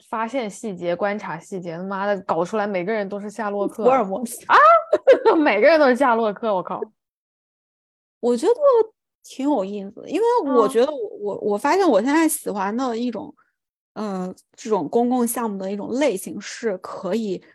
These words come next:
Speaker 2: 让我用一种完全不同的思考模式，就是用到我的不-，我脑子里面的不同部位的。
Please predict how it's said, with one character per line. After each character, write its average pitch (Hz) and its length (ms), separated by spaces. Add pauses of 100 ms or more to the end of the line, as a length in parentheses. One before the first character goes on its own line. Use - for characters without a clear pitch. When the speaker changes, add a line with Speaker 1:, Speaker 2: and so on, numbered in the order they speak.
(440)
Speaker 2:
让 233 400
我 175 420 (760)
用 240 240
一 262 120
种 170 200
完 180 200
全 262 280
不 247 240
同 185 280
的 196 120
思 202 200
考 196 140
模 190 120
式， 214 60
就 277 140
是 262 60
用 285 180
到 233 180
我 185 240 (240)
的 208 120 (160)
不-， - 180 (160)
我 254 140
脑 277 240
子 262 100
里 247 100
面 190 160
的 240 80
不 311 180
同 233 220
部 294 200
位 175 200
的。 - 140